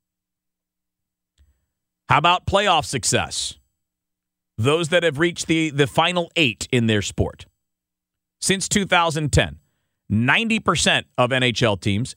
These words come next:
eighty-seven percent of N B A teams, eighty-four percent of N F L teams, ninety-seven percent of Major League teams. The only team in Major League Baseball that hasn't reached the final eight in the postseason, so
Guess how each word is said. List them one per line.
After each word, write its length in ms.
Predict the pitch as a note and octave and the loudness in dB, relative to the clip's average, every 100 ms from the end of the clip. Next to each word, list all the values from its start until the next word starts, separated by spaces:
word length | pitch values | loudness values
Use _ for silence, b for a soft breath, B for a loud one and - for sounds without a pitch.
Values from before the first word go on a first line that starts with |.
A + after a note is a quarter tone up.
| - | 0
eighty-seven 640 | D3 F3+ D#3+ E3+ E3+ D#3+ | 0 0 0 0 0 -2
percent 400 | D#3 C3 C#3+ D3 | -4 0 0 0
of 80 | C3+ | -2
N 140 | B2+ | 0
B 140 | G#2 F#2+ | 0 0
A 100 | F2+ | -2
teams, 380 | - F#2 G2+ - | -4 -4 -4 -2
eighty-four 520 | A#2+ C3 B2 F3 G#3 | 0 0 0 0 0
percent 340 | F3+ C#3 D3+ | -2 -2 0
of 60 | C#3 | 0
N 100 | A#2+ | 0
F 100 | A2 | 0
L 120 | A2 | -2
teams, 360 | F#2 A2 G#2+ A2 _ _ _ _ _ - | -2 -2 -2 -4 _ _ _ _ _ -6
ninety-seven 1120 | A2 D#3 B3+ D4 D4 - - B3+ B3+ C4+ C4 | -2 0 0 0 -2 -2 2 2 2 -2 -4
percent 580 | - G#3 - A#3 G3+ D3 | -2 -2 0 0 0 -2
of 120 | D#3 D3+ | -4 0
Major 300 | F#3+ F3 F#3+ | -2 0 0
League 240 | F3+ D3 | 0 0
teams. 380 | F3+ D#3 A2 - b b b | -2 0 -2 -4 b b b
The 200 | D3+ F3+ _ _ | -2 -2 _ _
only 580 | G#3+ A#3 D4+ D4 C#4+ C#4 - | 0 0 0 -2 0 -2 -2
team 580 | - A3 C#4+ F#3+ G#2 F2+ - _ _ _ _ - | -4 0 0 0 0 -4 -8 _ _ _ _ -2
in 200 | D#3 E3 | -2 2
Major 300 | E3 G3+ G#3 | 0 0 -2
League 240 | A3+ A3 E3 | 0 0 0
Baseball 460 | F#3+ F3 - B2 | 0 0 0 0
that 120 | B2 | 2
hasn't 320 | C3 F3 F#3 F#3 | 2 0 0 -2
reached 320 | E3 F#3+ - | -4 -2 -2
the 80 | D#3 | -4
final 480 | - D#3+ F#3+ G#3+ G3 | 0 -2 0 -2 -2
eight 380 | F3+ F#3+ A#2 - - | 0 0 0 -6 -4
in 100 | D3 | -2
the 80 | |
postseason, 640 | C#3+ E3 E3+ - F3+ G2+ E2+ | 2 0 0 -2 -2 -2 -4
so 300 | - C3+ B2 | 0 2 0